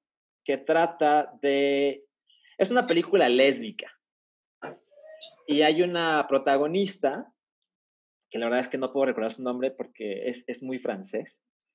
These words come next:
pero ahorita se los consigo, pero ella es una mujer que... Ella es, la actriz se llama Adèle Haenel, que en la vida real es la pareja de la directora,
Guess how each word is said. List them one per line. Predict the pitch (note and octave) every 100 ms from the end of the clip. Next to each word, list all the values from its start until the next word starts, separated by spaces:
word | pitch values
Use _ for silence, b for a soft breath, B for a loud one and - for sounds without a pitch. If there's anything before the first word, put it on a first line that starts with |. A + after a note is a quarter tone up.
| _
pero | - A#2 A#2
ahorita | A#2+ B2+
se | D3 A2+
los | G#2
consigo, | A#2 A#2 D3+ C3+ D#3 -
pero | C3+ C3+
ella | C#3 F#3 F#3 F#3+
es | -
una | D#3
mujer | - C#3 C3+ D3 C#3+ C#3+ - _ _ _ _ _ - _ -
que... | D3 C3+ B2+ B2 A#2+ A#2 A2+ A#2 -
Ella | D3 F#3+
es, | -
la | D#3
actriz | D3+ G3
se | G3
llama | F#3 F3 F3+ F#3 - -
Adèle | C3 C3 F3+ G#3 A#3+ - _ _
Haenel, | C#3 C3+ B2+ B2+ C#3 A#2 - _ _ _ _ _ _
que | - D3
en |
la | D3+ D3
vida | E3+ F#3+
real | F3+ F3+ E3+ A3+ D4+
es | C3 C#3
la | D#3
pareja | C#3 C3+ C3+ - D#3 -
de | A#2
la | A2
directora, | G#2+ A2+ A#2+ - F#3+ C3 -